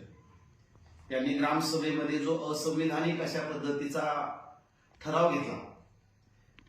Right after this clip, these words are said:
त्याच्या विरोधामध्ये महाराष्ट्रभर, जिल्ह्याभर एक संतापाची लाट उसळलेली आहे.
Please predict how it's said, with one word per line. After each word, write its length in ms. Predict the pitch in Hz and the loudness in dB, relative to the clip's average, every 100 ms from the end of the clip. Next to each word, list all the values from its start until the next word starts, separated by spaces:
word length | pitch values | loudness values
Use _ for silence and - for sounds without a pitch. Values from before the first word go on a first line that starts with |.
| - _ _ _ - | -20 _ _ _ -4
त्याच्या 220 | 131 147 | -2 0
विरोधामध्ये 920 | 151 151 143 143 151 156 156 156 156 - - - _ _ _ _ _ _ _ _ _ - | 0 2 2 2 2 2 0 -2 -4 -10 -18 -20 _ _ _ _ _ _ _ _ _ -8
महाराष्ट्रभर, 800 | 269 247 190 185 165 156 160 151 | -4 -2 0 0 0 0 0 0
जिल्ह्याभर 840 | 139 139 147 147 151 151 147 - - - - _ _ _ _ _ _ - | 0 2 4 4 4 2 0 -6 -12 -20 -20 _ _ _ _ _ _ -14
एक 100 | 139 | -8
संतापाची 1000 | 139 135 160 160 156 156 160 156 - - - - - _ _ _ _ _ _ _ _ - | -4 -2 2 2 2 0 2 0 -2 -10 -12 -18 -20 _ _ _ _ _ _ _ _ -4
लाट 340 | 143 160 170 | 2 2 2
उसळलेली 440 | - 147 143 139 | 0 0 2 2
आहे. 480 | 127 117 113 - - | 0 -2 -6 -10 -16